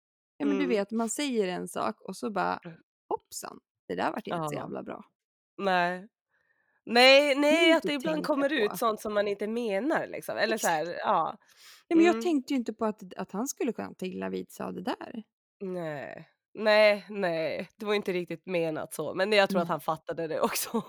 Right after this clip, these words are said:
Speaker 2: Faktiskt, men ja, herregud.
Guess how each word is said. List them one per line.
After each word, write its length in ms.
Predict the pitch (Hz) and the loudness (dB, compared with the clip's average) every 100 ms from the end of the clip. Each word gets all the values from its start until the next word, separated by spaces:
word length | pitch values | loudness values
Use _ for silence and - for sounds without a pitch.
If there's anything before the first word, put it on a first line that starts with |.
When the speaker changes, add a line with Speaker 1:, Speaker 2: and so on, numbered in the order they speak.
| 262 - 415 - - - - 330 254 247 | -6 -4 -6 -6 -12 -16 -8 -8 -6 -8
Speaker 2:
Faktiskt, 680 | 202 196 175 - 143 - - - | -2 -2 -2 -8 -10 -10 -12 -10
men 200 | - - - - - - - _ - | -10 -12 -18 -20 -20 -20 -20 _ -8
ja, 360 | 107 135 131 | -6 -4 -6
herregud. 640 | 208 214 - - - - | -6 -6 -6 -8 -10 -10